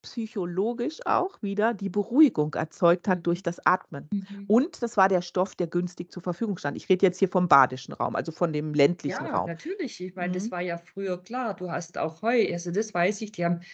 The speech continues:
Speaker 2: viel Heu eingefüllt, äh, und diese ganzen Düfte, ich meine, da hat man sich ja ständig damit umgeben. Man war ja der Natur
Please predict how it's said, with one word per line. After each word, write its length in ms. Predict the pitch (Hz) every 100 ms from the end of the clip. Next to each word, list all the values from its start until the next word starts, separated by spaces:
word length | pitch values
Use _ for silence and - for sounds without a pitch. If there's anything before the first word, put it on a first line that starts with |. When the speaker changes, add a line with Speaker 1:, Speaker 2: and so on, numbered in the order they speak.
| -
Speaker 2:
viel 460 | - - 220 196 160
Heu 400 | 170 165 196 226
eingefüllt, 800 | - 220 226 226 - 220 233 233 - - - _ _
äh, 200 | - - -
und 220 | 214 190
diese 240 | 202 190 190
ganzen 480 | 190 202 202 175 170
Düfte, 400 | 277 277 - 202
ich 220 | 208 185
meine, 180 | 196 190
da 220 | 185 175
hat 180 | 175 175
man 60 | 180
sich 200 | 175 196
ja 80 | 170
ständig 460 | 170 185 214 214 202
damit 360 | 170 165 160
umgeben. 640 | 165 147 139 214 254 185 170 - -
Man 120 | 160
war 120 | 156 170
ja 80 |
der 140 | 175 175
Natur 640 | 170 170 - 196 185 185